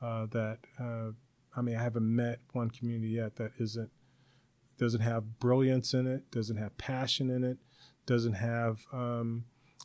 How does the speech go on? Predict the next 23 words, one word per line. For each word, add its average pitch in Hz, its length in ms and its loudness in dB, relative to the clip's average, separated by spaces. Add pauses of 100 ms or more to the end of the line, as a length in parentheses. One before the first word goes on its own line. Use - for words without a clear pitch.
uh, 117 220 0
the 113 160 0
right 123 420 2
reasons 127 760 6
for 117 200 2
why 120 520 4
they 117 160 4
want 120 280 2
it 117 140 0
to - 80 -6
be 117 320 2
the 110 160 0
way 117 360 0
they 113 180 2
want 113 320 -2
it 110 100 -6
to 120 60 -4
be. 110 180 0
There's 110 280 0
just - 200 -4
not 113 180 0
a 107 40 -2
community 107 640 -2